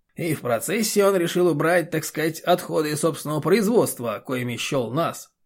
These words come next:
Я не совсем понял, кто такие мы в этой его теории». «Сдерживающий фактор»,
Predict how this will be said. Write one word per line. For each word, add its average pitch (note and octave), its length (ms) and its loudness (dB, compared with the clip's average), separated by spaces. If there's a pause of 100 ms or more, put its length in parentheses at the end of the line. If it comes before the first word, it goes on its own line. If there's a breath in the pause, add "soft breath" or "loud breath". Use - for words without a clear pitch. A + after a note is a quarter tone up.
(300)
Я C#3+ 320 0
не C#3+ 100 -2
совсем E3+ 460 2
понял, C#3+ 320 0
кто - 160 -4
такие C3+ 420 0
мы D3 260 2
в B2 60 -2
этой A#2+ 200 -4
его G#2+ 180 -8
теории». A2+ 640 -2 (1500 soft breath)
«Сдерживающий F#3+ 720 -2
фактор», C#3 540 -2